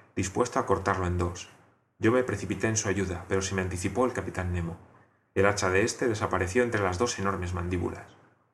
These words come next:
Milagrosamente salvado, el canadiense se levantó y hundió completamente su arpón hasta el triple corazón del pulpo.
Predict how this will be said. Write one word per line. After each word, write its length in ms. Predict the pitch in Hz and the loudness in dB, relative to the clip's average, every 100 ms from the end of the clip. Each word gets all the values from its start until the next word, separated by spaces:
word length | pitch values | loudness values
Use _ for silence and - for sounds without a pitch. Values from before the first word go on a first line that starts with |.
| _ _ _ | _ _ _
Milagrosamente 680 | 92 90 101 104 98 98 92 | 2 4 4 2 -2 -2 0
salvado, 460 | 95 98 117 131 - - - - | 2 2 2 0 -4 -18 -14 -10
el 100 | - | -2
canadiense 480 | 95 95 127 135 | 0 2 0 -2
se 120 | 135 107 | -2 2
levantó 440 | 95 90 98 85 | 2 2 0 0
y 100 | 85 | -2
hundió 300 | 90 110 131 | 0 2 2
completamente 560 | 98 95 - 110 110 104 | 2 -2 -2 -2 -2 0
su 120 | 101 | 0
arpón 340 | 92 127 143 | 0 -2 -2
hasta 300 | 110 - 95 | -4 -2 0
el 120 | 90 | 0
triple 440 | 87 127 139 139 131 | -2 -2 -2 -2 -2
corazón 460 | 107 98 92 98 | 0 -2 -2 -2
del 160 | 92 87 | 0 -2
pulpo. 480 | 87 90 85 - | -2 -6 -8 -12